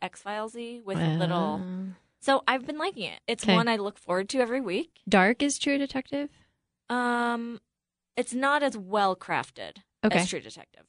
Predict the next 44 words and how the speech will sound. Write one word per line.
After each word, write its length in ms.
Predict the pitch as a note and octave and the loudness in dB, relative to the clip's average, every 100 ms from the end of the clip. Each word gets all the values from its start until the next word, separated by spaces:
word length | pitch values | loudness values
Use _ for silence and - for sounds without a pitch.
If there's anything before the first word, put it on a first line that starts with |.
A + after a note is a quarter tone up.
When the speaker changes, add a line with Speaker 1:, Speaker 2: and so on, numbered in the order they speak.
| G3+ | 2
Speaker 2:
Okay. 240 | F#3 E3+ - _ - | 2 0 -6 _ -2
Speaker 1:
It's 260 | A#3+ - - _ _ _ _ _ - | -2 -2 -18 _ _ _ _ _ -4
dark, 540 | C#3+ D#3 D4+ - - _ - | 0 0 -2 -6 -20 _ -2
Speaker 2:
Mm-hmm. 360 | F3 F3+ F3+ G3 _ _ _ _ | 0 2 0 -4 _ _ _ _
Speaker 1:
but 240 | F3+ - - _ _ _ _ _ _ _ | -2 -2 -4 _ _ _ _ _ _ _
yeah, 220 | - F#3 - | 2 2 4
I 100 | C#4 | 2
mean, 120 | D4+ | 2
it's 140 | C#4 | 0
good. 240 | - F3+ - - | 2 0 2 0
I, 180 | B3 - | 2 4
I 140 | A3+ | 2
like 220 | G#3 D3 - | 2 0 -4
it. 120 | - - | -8 -4
It's 120 | G#3 | -2
Speaker 2:
Okay. 60 | |
Speaker 1:
really 100 | G3 B2+ | -2 -4
good. 1160 | - _ _ _ _ _ _ _ _ _ - | -10 _ _ _ _ _ _ _ _ _ 2
Um, 580 | A3 G#3+ G#3 G3+ G3+ G3+ - | 4 6 4 4 2 0 2
I 120 | G#3 | 2
listened 340 | G#3+ G#3+ G#3+ | 2 -4 -8
to 120 | G#3+ G#3 | -4 -2
your 840 | G3 F#3 F#3 F3+ E3+ E3 D#3+ F#3 - _ _ _ | 0 0 2 2 2 0 -2 -4 -14 _ _ _
last, 520 | F3+ F3+ E3+ F3 - _ | -4 0 2 0 -4 _
your 240 | G#3 G#3 | -2 -2
pod 300 | F3+ F#3+ G3 | 0 2 2
about 300 | G3 F3+ E3 - _ | 2 2 0 -4 _
the 440 | E3+ F3+ F3+ F3 - | 0 2 2 0 -2
Academy 400 | F#3+ - F3+ F3 | -8 -2 -2 -2
Awards, 440 | E3+ F#2+ A3 - - | -6 -6 -8 -10 2
Speaker 2:
Yeah. 140 | G3 G3 | 6 6
Speaker 1:
and 100 | F#3+ | 4
you 80 | |
were 60 | F#3 | 2
talking 180 | G3 F3 | 0 -6
about 140 | D3+ | -8
how 80 | F#3+ | -8
you 80 | E3+ | -6
watch 340 | E3 - - | -6 -6 -10
Next 220 | E3+ D#3 | -10 -14
in 60 | D#3+ | -16
Fashion. 420 | D#3+ G#2+ F#3 F#3 - | -14 -12 -12 -14 -6
I 200 | D#3+ D3+ | -4 -4
also, 480 | A#2+ - A#2+ A#2+ | -6 -8 -8 -6